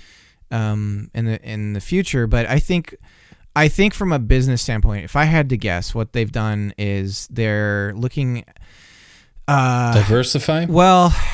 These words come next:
Speaker 1: I'm thinking tax exemption because they're a charity, um, and so they get
Speaker 2: Hmm.
Speaker 1: they get charitable donations, and so it works as a tax,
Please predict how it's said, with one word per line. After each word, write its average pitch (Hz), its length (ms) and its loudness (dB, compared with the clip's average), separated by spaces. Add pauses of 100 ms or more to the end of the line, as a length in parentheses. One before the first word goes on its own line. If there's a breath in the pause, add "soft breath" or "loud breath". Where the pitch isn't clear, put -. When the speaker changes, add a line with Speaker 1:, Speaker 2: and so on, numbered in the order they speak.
(640 loud breath)
Speaker 1:
I'm 139 180 0
thinking 185 280 2
tax 156 340 -2
exemption 104 640 -4
because 139 720 2
they're 135 280 2
a 127 60 0
charity, 120 680 -2 (180)
um, 123 720 -2
and 123 200 0
so 123 760 0 (440)
they 135 460 0
get 135 220 4
Speaker 2:
Hmm. 92 120 -2
Speaker 1:
they 139 120 2
get 135 160 0
charitable 160 460 0
donations, 123 760 0
and 120 220 -6
so 123 200 -2
it 117 100 -4
works 131 260 -4
as 120 140 -2
a 123 60 -4
tax, - 520 -4